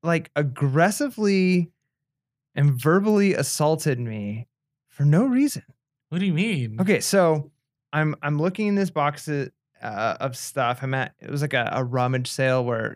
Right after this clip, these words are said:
Speaker 1: you know, there's, like, multiple people set up tables out in front of a church.
Speaker 2: Okay.
Speaker 1: Um, and they were just getting set up. A bunch of the families, it was supposed to start, like, at eight, and I got there, like, at eight thirty 'cause I was at other places, and people were still setting up. So I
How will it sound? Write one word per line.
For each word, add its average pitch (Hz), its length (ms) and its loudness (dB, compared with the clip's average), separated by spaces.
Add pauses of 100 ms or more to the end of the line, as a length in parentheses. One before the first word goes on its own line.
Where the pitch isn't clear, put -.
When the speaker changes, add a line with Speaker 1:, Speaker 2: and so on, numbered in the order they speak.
Speaker 1:
you 131 80 -8
know, 123 80 -4
there's, 117 180 -8
like, 120 140 -8
multiple 131 380 -4
people 127 320 -4
set 127 160 -2
up 117 100 -6
tables 123 400 -4
out 117 120 -4
in 110 60 -10
front 123 160 -4
of 120 60 -2
a 117 60 -6
church. 123 500 -4
Speaker 2:
Okay. 127 240 -4 (200)
Speaker 1:
Um, 117 360 -2 (320)
and 139 540 0 (260)
they 151 100 2
were 160 120 4
just 170 240 0
getting 175 240 2
set 156 220 2
up. 147 200 2
A 139 60 -4
bunch 139 180 -2
of - 40 -12
the 139 80 -8
families, 139 300 -2
it 139 40 -2
was 131 80 -4
supposed 143 240 -4
to 139 80 -4
start, 127 180 -2
like, 123 200 -4
at 123 240 -2
eight, 127 280 0
and 120 100 -8
I 120 80 -6
got 123 200 -4
there, 120 160 -2
like, 120 140 -4
at - 100 -8
eight 127 160 -6
thirty 123 200 -4
'cause - 140 -12
I 127 60 -4
was 120 120 -4
at 117 120 -6
other 123 200 -6
places, 120 380 -6
and 120 180 -8
people 156 220 -4
were 135 80 0
still 147 200 -2
setting 131 340 -2
up. 110 240 -8
So 117 200 -2
I 120 40 -12